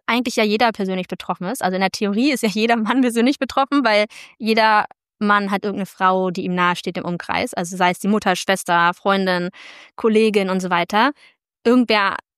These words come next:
ist ja, also es gibt, glaube ich, kaum Männer, die gar keine Frauen in ihrem Umkreis haben, die ihnen wichtig sind. Aber trotzdem hilft, bei manchen Männern kommt's dann trotzdem, diese persönliche Betroffenheit stark genug,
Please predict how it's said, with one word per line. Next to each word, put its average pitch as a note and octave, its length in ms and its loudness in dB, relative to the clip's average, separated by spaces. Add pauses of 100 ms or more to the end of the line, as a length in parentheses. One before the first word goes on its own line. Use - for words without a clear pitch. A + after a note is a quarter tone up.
(160)
ist C4 220 0
ja, A3 140 4
also F#3+ 180 0
es - 300 -14
gibt, - 160 -4
glaube G3 180 2
ich, F#3+ 100 -6
kaum G3 200 -2
Männer, F#3 180 -2
die F3+ 100 -4
gar F3 160 0
keine E3+ 220 -6
Frauen F3 260 -4
in F3+ 80 -6
ihrem F3+ 120 -6
Umkreis F3 380 -6
haben, F3 120 -4
die E3+ 80 -8
ihnen F3+ 120 -8
wichtig F3 280 -10
sind. B3+ 260 -2
Aber A3 160 2
trotzdem C4 600 0 (320)
hilft, D#4 320 0 (100)
bei A#3+ 120 0
manchen A#3 300 -2
Männern A3+ 200 2
kommt's A#3 220 -2
dann G3+ 140 0
trotzdem, A3 440 -2 (420)
diese G#3+ 160 0
persönliche G#3+ 420 -2
Betroffenheit G3+ 580 -2 (180)
stark G#3 360 -2
genug, G#3 240 -2